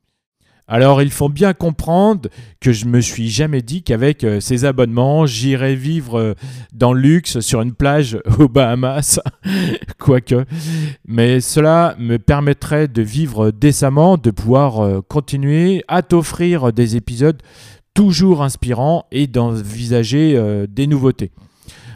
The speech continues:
En fait, euh, le but est aussi de rémunérer, euh, mon travail qui te permet aussi de grandir grâce aux, aux épisodes du podcast.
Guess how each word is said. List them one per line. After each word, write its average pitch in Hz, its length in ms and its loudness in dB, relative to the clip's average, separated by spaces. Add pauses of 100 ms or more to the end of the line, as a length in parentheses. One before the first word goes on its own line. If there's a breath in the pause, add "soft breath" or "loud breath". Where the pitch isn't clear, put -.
(140 loud breath)
En 98 120 -6
fait, 160 400 2
euh, 120 280 4
le 110 220 0
but 135 400 0
est 127 140 0
aussi 151 400 0
de 117 240 -2
rémunérer, 165 920 0
euh, 120 120 4
mon 160 260 0 (220)
travail 151 540 0 (500 loud breath)
qui 117 160 -14
te 247 240 0
permet 139 680 0
aussi 139 480 0
de 120 220 2
grandir 123 640 -4 (340 loud breath)
grâce 127 460 -2
aux, 113 80 -2
aux 110 260 -2
épisodes 135 480 0
du 127 80 -8
podcast. - 560 -6